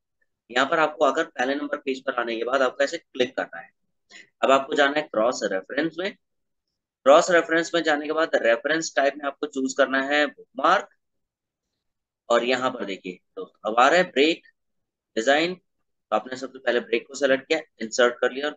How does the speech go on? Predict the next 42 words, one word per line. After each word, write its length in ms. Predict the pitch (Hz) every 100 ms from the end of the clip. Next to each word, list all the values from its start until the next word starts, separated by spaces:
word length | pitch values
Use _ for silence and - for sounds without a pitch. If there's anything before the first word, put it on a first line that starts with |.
| _
close 260 | 107 101 92
किया। 440 | - - _ - -
Close 340 | - 170 202
मैंने 220 | 202 196 185
इसलिए 260 | 185 185
किया 160 | 180 196
ताकि 340 | 196 175 185 -
enter 320 | 147 147 180 175
करके 280 | 160 -
अब 80 | 170
मैं 100 | 165
अगली 220 | 147 147
line 220 | 135 123 131
में 100 | 175
पहुंच 340 | - 110 107 -
पाऊं। 120 | _ _ _ _ _ _ 139
फिर 80 |
हम 140 | 147 151
गए 140 | 151
इसी 180 | 151 165
में, 180 | 170 202 _ _ -
हमने 220 | 113 120 120
select 280 | 113 101 -
किया 100 | 90
design, 440 | 101 107 143 175 147
then 240 | 101 92
insert 480 | 95 - 160 190 - -
और 60 | -
फिर 140 | 95
से 180 | - 165
close। 500 | - - 92 - - - _ _ _ _ _ _ _ _ _
ठीक 100 | 135
है 60 | 160
दोस्तों, 280 | 170 170 143 -
यहाँ 160 | 127 135
पर 140 | 156
हम 100 | 151
आ 120 | 156
गए। 180 | 156 196 - _ _ _ _
Cross 260 | 156 180 208
reference 420 | 180 180 190 190 170
हम 260 | 165 180